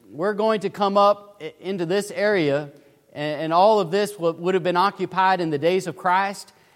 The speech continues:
And so we're gonna look at that a little bit more closely tonight as we think about Jesus in the city of Jerusalem. What I'm about to show you, we did on a Saturday.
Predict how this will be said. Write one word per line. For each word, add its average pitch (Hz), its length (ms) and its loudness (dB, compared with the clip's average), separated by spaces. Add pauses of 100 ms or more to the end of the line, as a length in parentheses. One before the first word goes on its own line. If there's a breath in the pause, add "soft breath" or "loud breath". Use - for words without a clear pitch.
(120)
And 143 220 -6
so 147 200 -2
we're 156 220 -2
gonna 170 180 2
look 170 200 2
at 156 120 -6
that 151 300 0
a 147 60 -6
little 151 220 -4
bit 147 180 -2
more 139 160 -4
closely 139 460 -6
tonight 127 520 -6 (340 soft breath)
as 135 200 -6
we - 100 -4
think 175 200 -6
about 160 260 0
Jesus 151 540 -8 (340 soft breath)
in 143 140 -2
the 139 80 -6
city 156 300 -2
of 127 100 -4
Jerusalem. 107 680 -6 (1600 soft breath)
What 160 140 0
I'm 202 80 0
about 220 280 4
to 202 100 -4
show 190 280 0
you, 123 460 -4 (880)
we 185 240 0
did 139 600 2 (340)
on 143 140 2
a 135 60 -4
Saturday. 107 680 -2